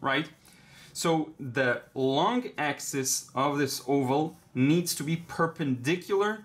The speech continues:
to the line connecting the two, uh, circles, the two s-, tires, okay? So basically we have this line, okay? So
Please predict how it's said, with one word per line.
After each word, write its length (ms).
to 120
the 120
line 360
connecting 720
the 120
two, 440
uh, 400
circles, 680
the 140
two 180
s-, 240
tires, 480
okay? 320
So 100
basically 480
we 160
have 200
this 220
line, 340
okay? 340
So 180